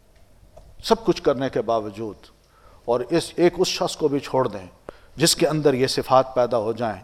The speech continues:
اس کو بھی دیکھ لیں۔ دونوں کے درمیان واضح فرق نظر آئے گا کہ آج کے دور میں کس انسان کی ضرورت ہے، کیا اس کی یا اس کی؟ دونوں کے درمیان واضح فرق نظر آئے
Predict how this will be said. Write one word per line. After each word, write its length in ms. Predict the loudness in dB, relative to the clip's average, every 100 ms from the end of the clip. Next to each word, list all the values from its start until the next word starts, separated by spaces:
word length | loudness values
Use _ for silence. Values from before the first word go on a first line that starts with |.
| -10 -8
اس 140 | -2
کو 100 | 0
بھی 120 | 0
دیکھ 320 | -4 -8 -14
لیں۔ 60 | -20 -20 -20 -20 _ -20 -20 -20 -20 -20 -20 -20 -20 -20 -20 -2
دونوں 300 | 2 4 4
کے 120 | 4
درمیان 380 | 2 4 2 4
واضح 260 | 2 2 0
فرق 240 | -2 -4 -6
نظر 220 | -8 -8
آئے 140 | -12 -16
گا 120 | -20 -20 -20 -20 _ _ _ _ -20 -20 _ _ _ -2
کہ 40 |
آج 280 | 4 4 2
کے 100 | -2
دور 220 | 2 2
میں 140 | 2 0
کس 260 | -2 -2
انسان 420 | -6 -6 -2 -2 -4
کی 120 | -10
ضرورت 420 | -12 -12 -14 -14
ہے، 80 | -20 -20 _ -20 _ -20 -20 -14
کیا 140 | -6 -2
اس 220 | 0 0 -2
کی 160 | -6 -4
یا 80 |
اس 200 | -6 -6
کی؟ 100 | -12 -20 -20 -20 -20 -20 -20 -20 -20 -20 -20 -20 _ _ _ _ -20 _ 8
دونوں 300 | 12 12 12
کے 100 | 12
درمیان 340 | 12 10 10
واضح 260 | 8 6 4 0
فرق 200 | -4 -6
نظر 200 | -8
آئے 140 | -10